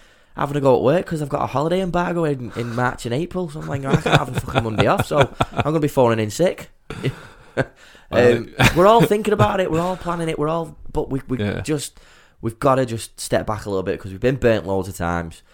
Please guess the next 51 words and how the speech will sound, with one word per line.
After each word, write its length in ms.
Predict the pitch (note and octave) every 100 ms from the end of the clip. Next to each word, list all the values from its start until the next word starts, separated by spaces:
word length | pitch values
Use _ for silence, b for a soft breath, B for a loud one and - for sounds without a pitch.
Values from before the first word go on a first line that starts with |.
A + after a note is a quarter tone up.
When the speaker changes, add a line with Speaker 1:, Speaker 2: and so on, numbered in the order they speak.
| b b b _ -
Speaker 1:
But 120 | F#2
again, 360 | F2+ F#2+ F2+ -
we 100 | F#2+
said 200 | - A#2
it, 160 | G2+ -
we 80 | G2
say 180 | - G2
it 40 |
every 220 | D2 F2+
week, 160 | F2 D#2+
don't 100 | D#2+
we, 80 | D2
mate? 160 | D#2+ -
We're 80 |
watching 340 | E2+ F#2 - E2+
greatness 400 | E2 D#2+ E2 -
right 160 | D#2 -
now, 200 | D2 D2+
and 200 | - D2+
Speaker 2:
It's 360 | D2+ - - - B B B B B B B B -
Speaker 1:
I 80 | F#2
can 160 | F2 F#2+
smell 280 | - B2+ A#2+
it. 220 | A#2+ - _ _ _ -
We're 100 | F#2+
on 80 |
the 60 | F#2
home 240 | A2 A2+
straight 260 | G#2+ G#2 F#2
now, 160 | E2+ E2+
lad. 220 | D#2+ - _ _ _ _ _ -
That 200 | - G2
was 100 | F#2+
Speaker 2:
Yeah. 80 | F#2
Speaker 1:
massive 280 | E2+ - D#2+
yesterday. 400 | D#2 - D#2 D#2
That 140 | E2+ -
was 100 | F#2+
a 20 |
Speaker 2:
Sixteen. 160 | F#2
Speaker 1:
massive 480 | F#2 F2 - D#2 - _ _ _ _
statement. 440 | - F2 D#2 D#2+
And 240 | - E2+ D#2
Speaker 2:
Huge. 420 | F#2 F2 E2+ - _
Speaker 1:
go 100 | G2+
on, 160 | F2 - - -
what 140 | G2+
are 40 | G2
we 80 |
on? 160 | G2 G#2 - _ _ _ -
Sixty, 360 | - - A2